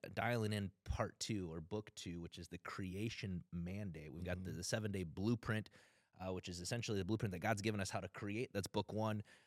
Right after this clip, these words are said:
Speaker 1: Book two, we've, we've been putting the final touches on, which I'm, I'm super excited about this book,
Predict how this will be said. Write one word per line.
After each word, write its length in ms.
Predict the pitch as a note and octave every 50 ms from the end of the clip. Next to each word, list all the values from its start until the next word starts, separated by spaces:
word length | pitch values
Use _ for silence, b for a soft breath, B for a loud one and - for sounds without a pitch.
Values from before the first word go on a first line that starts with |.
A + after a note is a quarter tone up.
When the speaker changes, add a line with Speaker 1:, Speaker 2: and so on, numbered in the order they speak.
| B -
Speaker 1:
Book 220 | - D#3 D#3+ - -
two, 220 | - G3 F3+ E3
we've, 240 | C#3 A#2+ B2+ A#2 G#2+ - -
we've 220 | B2+ A#2+ A2+ G2+
been 240 | G2+ A#2+ A2+ A2 G2+ - _ _ _ _ _ _
putting 220 | - D#3 D3+ D3+
the 80 | B2+ G2+
final 340 | - - D3+ D3 D3+ D3+ C3+
touches 460 | - - - C3+ - - A#2 G2 -
on, 260 | F#2+ F#2 F#2 F#2+ F#2
which 100 | G2 -
I'm, 160 | - - G3 D#3
I'm 160 | - F3 E3+
super 400 | - - - - G3+ - - C3+
excited 320 | A#2 - - G#2+ A2 G2+ G2+
about 200 | G2 F#2+ F#2 -
this 160 | - F#2+ F#2
book, 220 | - F#2+ F#2 A2+